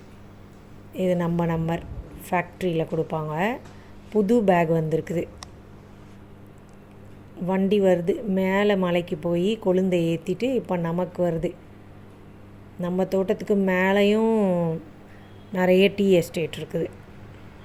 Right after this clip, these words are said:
அங்க கொடுத்த கொழுந்தெல்லாம் ஏத்திக்கிட்டு இங்க வந்திருக்கிறாங்க. இப்போ நம்ம கொழுந்து ஏத்துவாங்க.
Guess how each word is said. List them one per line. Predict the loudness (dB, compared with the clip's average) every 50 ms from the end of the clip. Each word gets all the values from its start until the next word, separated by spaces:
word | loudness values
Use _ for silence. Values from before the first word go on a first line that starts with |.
| -20 -20 -20 -20 -20 -20 -20 -20 -20 -20 -20 -18 -12 -6
அங்க | -2 0 2 4 4 6 6 6 6 6 4 2 0 0
கொடுத்த | -2 0 0 0 0 0
கொழுந்தெல்லாம் | 0 2 2 2 2 2 2 2 2 2 2 2 2 2 0 0 0 -2 -2
ஏத்திக்கிட்டு | -2 -4 -6 -6 -4 -2 0
இங்க | 2 2 2 2 0 0 -2 -2
வந்திருக்கிறாங்க. | -2 -2 -4 -4 -4 -6 -8 -6 -6 -6 -6 -2 -2 -2 -2 -4 -8 -16 -20 -20 -20 -20 -20 -20 -20 -20 -20 -20 -20 -20 -20 -20 -20 -20 -20 -12 -10
இப்போ | -6 -2 0 2
நம்ம | 2 2 2 2 2 2 0
கொழுந்து | 2 2 2 2 4 2 2
ஏத்துவாங்க. | 0 0 -2 -2 -4 -4 -2 -4 -8